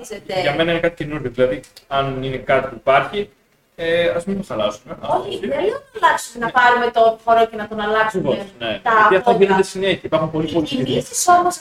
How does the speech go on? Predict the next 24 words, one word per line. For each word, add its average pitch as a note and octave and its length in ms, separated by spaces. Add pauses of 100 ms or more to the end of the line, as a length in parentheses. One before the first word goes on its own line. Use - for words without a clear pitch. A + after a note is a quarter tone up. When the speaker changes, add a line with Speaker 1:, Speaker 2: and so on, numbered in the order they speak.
Speaker 1:
από B4+ 160
τον B4 80 (140)
παραδοσιακό - 580
Speaker 2:
Α, - 20
μπράβο. D3+ 320
Speaker 1:
χορούς B3+ 400
μπορεί A3 180
να - 60
τις - 240
πάρεις G3 360
και - 100
να - 100
τους - 100 (160)
φτιάξεις - 420 (120)
κάπως C#4 380
ένα F#4+ 100
καινούριο G4 400 (100)
πράγμα. - 80
Speaker 2:
Ακριβώς, G3+ 440
ναι, D#3 160
και C#3 100
εγώ D3 100
αυτό D#3 240
σκεφτόμουν. A2+ 420